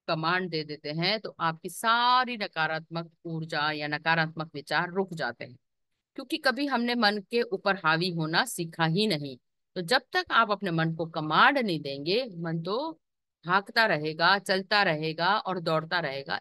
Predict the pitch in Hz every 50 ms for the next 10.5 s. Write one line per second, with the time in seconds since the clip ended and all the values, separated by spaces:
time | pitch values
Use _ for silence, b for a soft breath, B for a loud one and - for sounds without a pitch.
0 | - - - 247 254 247 208 190 170 165 160 143 143 147 - 156 151 170 196 226
1 | 208 185 175 160 160 - 156 143 147 - - - - - _ _ _ _ _ _
2 | _ - 190 - - _ - 196 208 240 262 - _ - 277 285 - - - -
3 | 185 175 165 165 160 160 - 165 - 165 156 151 147 143 156 170 196 214 220 185
4 | 170 151 151 143 - 147 143 - 156 160 185 196 208 202 - 202 196 202 208 220
5 | - - 196 214 220 214 - - - 196 185 185 180 - - 170 165 165 - 175
6 | 180 - - - 233 240 254 254 220 - 185 160 160 170 165 160 160 160 147 147
7 | 147 147 151 147 - 160 160 170 190 226 302 370 - _ _ _ _ _ _ _
8 | _ - 165 170 165 - 190 170 - - 254 254 262 262 262 214 214 208 - 190
9 | 170 165 165 160 160 156 147 151 156 156 151 151 151 - - 170 170 165 _ -
10 | 156 147 143 147 - 165 180 220 311 370